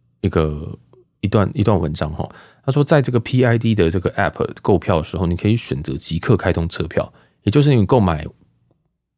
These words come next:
购票当下，你可以直接把这个票，哦，是开通。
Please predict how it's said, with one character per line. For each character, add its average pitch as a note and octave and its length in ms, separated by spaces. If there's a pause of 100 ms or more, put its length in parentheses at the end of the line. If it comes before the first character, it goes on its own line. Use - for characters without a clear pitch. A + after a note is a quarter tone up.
(220)
购 C3 160
票 G#2 200
当 F2 240
下， - 240
你 F2 160
可 G#2 200
以 G2+ 120
直 - 140
接 G2 80
把 F2+ 120
这 E2+ 80
个 F2 60
票， - 300 (340)
哦， - 80
是 - 100
开 D2+ 180
通。 - 220